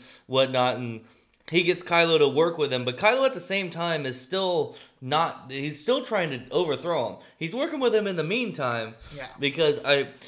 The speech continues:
Speaker 1: because of the, the Force bond that they have, which that's another cool part in this, is how they expand on the, people will get mad day in and day out about, you know, "That wasn't using the Force, that wasn't using the Force."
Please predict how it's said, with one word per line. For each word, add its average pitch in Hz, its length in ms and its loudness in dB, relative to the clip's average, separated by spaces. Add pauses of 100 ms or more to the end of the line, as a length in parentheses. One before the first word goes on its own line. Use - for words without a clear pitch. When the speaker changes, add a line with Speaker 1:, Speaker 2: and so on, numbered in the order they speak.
(180)
Speaker 1:
because 165 320 0
of 143 240 -2
the, 127 340 2
the 131 140 -2
Force 247 400 0
bond 127 420 2
that 117 100 -6
they 117 100 -2
have, 117 360 -2 (760)
which 131 220 -4
that's 220 220 2
another 269 260 2
cool 185 220 0
part 165 300 2
in 135 100 0
this, 123 240 -2
is 127 280 -8
how 151 200 0
they 143 220 2
expand 139 880 -2
on 131 180 -2
the, 123 180 0 (380)
people 254 380 -2 (160)
will 147 140 -2
get 147 220 0
mad 135 460 0
day 143 240 4
in 135 80 0
and 127 100 -6
day 131 460 0
out 131 340 0
about, 123 400 0 (200)
you 131 80 -6
know, 120 180 -2 (300)
"That 170 240 2
wasn't 170 260 -4
using 160 320 -6
the 156 80 -2
Force, 135 360 -4
that 180 180 2
wasn't 170 260 -2
using 147 220 -6
the 143 100 -10
Force." 127 180 0